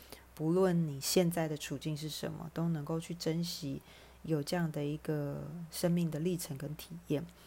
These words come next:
那当然，如果能够懂得珍惜的话，我相信各位的时间感受上面就会觉得，诶，每一天都蛮充实的，甚至会觉得每天都很有成就感。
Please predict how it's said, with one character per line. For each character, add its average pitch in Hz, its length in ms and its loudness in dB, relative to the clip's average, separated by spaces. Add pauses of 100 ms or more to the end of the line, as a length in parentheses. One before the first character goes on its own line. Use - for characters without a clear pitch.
(440)
那 151 500 -4 (100)
当 180 160 2
然， 156 300 2
如 165 100 0
果 156 440 2
能 160 140 2
够 165 340 4
懂 151 200 0
得 156 100 2
珍 196 220 4
惜 - 180 -2
的 151 120 2
话， 156 360 0
我 147 80 -2
相 170 240 2
信 175 180 0
各 170 120 2
位 165 140 4
的 156 100 2
时 - 240 -4
间 151 420 0 (800)
感 131 160 2
受 185 260 2
上 160 220 2
面 143 300 -2
就 165 100 -2
会 170 140 4
觉 165 160 -4
得， 147 120 -4
诶， 220 160 -2
每 160 220 0
一 160 60 -2
天 180 200 0
都 185 120 2
蛮 156 200 0
充 170 280 0
实 - 220 -2
的， - 140 -4
甚 175 200 -2
至 180 100 0
会 175 100 2
觉 170 140 -4
得 156 80 -2
每 151 160 -2
天 165 160 -2
都 175 80 0
很 170 140 2
有 147 80 -6
成 147 260 -4
就 175 200 2
感。 - 180 -2